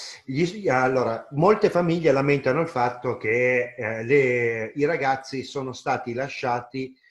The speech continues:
completamente allo sbaraglio perché non potevano avere accesso a, che ne so, i tablet o dovevano usare quelli dei genitori, eccetera. Molte famiglie che avevano solo, che ne so, il telefonino o magari non c'avevano neanche il piano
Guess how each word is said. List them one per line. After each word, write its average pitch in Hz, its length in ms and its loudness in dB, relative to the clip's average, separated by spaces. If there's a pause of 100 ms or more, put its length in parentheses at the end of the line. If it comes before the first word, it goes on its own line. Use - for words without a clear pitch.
(140)
completamente 135 640 -2
allo 123 140 -4
sbaraglio 131 480 -2
perché 147 320 0
non 135 140 -6
potevano 131 580 -4
avere 123 400 -4
accesso 117 680 -6
a, 104 220 -2
che 127 80 -10
ne 113 60 -8
so, - 120 -12
i 90 100 -12
tablet 117 840 0 (300)
o 143 260 4
dovevano 127 280 0
usare 120 300 -2
quelli 117 200 -4
dei 117 120 -4
genitori, 131 480 -4
eccetera. 110 460 -6
Molte 151 380 2
famiglie 135 600 0
che 120 400 -4 (260)
avevano 113 440 -4
solo, 117 360 -2
che 113 100 -10
ne 110 100 -10
so, 107 420 -4
il 110 160 -14
telefonino 120 800 -6
o 117 300 -6
magari 131 320 -2
non 123 120 -6
c'avevano 123 300 -2
neanche 123 240 -6
il 127 120 -6
piano 127 540 -6